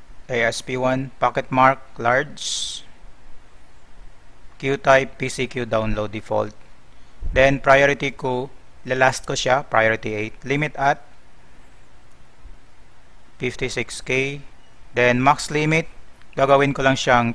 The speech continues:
three M. So, nasa sa inyo lang kung anong ilalagay nyo sa max limit tsaka sa limit at.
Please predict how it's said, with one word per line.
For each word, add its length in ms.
three 240
M. 240
So, 200
nasa 240
sa 120
inyo 200
lang 320
kung 560
anong 280
ilalagay 400
nyo 120
sa 400
max 320
limit 320
tsaka 240
sa 220
limit 360
at. 200